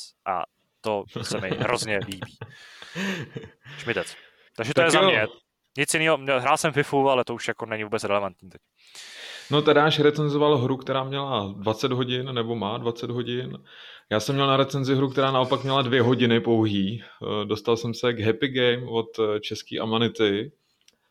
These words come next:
Speaker 2: Další záležitost, která teda, byli jsme na ní hodně zvědaví, my jsme asi před, eh, půl rokem zkoušeli demo,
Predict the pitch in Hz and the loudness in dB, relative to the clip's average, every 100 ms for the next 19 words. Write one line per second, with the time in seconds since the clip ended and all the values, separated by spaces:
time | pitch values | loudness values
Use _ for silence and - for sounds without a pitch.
0 | _ _ 104 107 - 120 117 117 113 127 | _ _ -2 0 0 2 2 2 0 -2
1 | 127 - - 123 131 139 160 151 131 151 | -2 -6 0 4 4 4 4 4 4 4
2 | 151 180 190 147 151 165 110 113 127 120 | 4 2 4 4 4 4 4 6 4 2
3 | 117 135 131 - 139 135 131 127 - - | 0 -4 -8 -6 -6 -4 -6 -10 -10 -8
4 | 127 - 127 - - 123 120 120 120 120 | -10 -8 -8 -8 -2 0 2 2 2 -2
5 | - _ _ _ - 127 107 131 127 - | -10 _ _ _ -4 0 2 0 -2 -4
6 | 120 117 - 131 95 107 104 98 107 | -4 -4 -4 -4 2 2 4 2 0